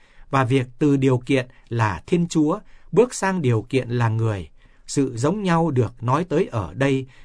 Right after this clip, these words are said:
phải có tương quan với biến cố nhập thể làm người. Sự giống như đó liên quan tới kiểu cách, qua đó con Thiên Chúa được sinh ra theo thịt xác. Nói cách xít sao hơn, việc sinh ra tự nhiên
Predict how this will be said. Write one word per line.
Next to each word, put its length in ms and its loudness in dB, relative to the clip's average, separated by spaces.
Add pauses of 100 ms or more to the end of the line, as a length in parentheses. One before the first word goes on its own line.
phải 300 0
có 100 -2
tương 340 2
quan 300 2
với 140 -2
biến 280 0
cố 220 2
nhập 260 -4
thể 240 -6
làm 280 -4
người. 320 -8 (640)
Sự 340 -2
giống 340 0
như 200 4
đó 360 2 (360)
liên 240 4
quan 320 2
tới 200 -2
kiểu 340 -4
cách, 160 -4 (460)
qua 180 2
đó 320 0 (260)
con 220 4
Thiên 240 2
Chúa 320 0
được 260 0
sinh 200 -2
ra 360 -2
theo 260 0
thịt 220 -10
xác. 280 -6 (880)
Nói 180 2
cách 220 -4
xít 240 -2
sao 280 -2
hơn, 260 -2 (340)
việc 220 0
sinh 240 2
ra 340 0
tự 120 0
nhiên 380 0